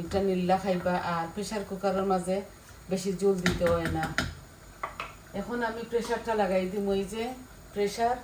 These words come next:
লাগাই দিয়া। আর আমি বুলি লাইছি,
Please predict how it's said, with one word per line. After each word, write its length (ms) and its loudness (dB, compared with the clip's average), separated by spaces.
লাগাই 220 4
দিয়া। 180 2
আর 200 -2
আমি 160 2
বুলি 280 2
লাইছি, 440 4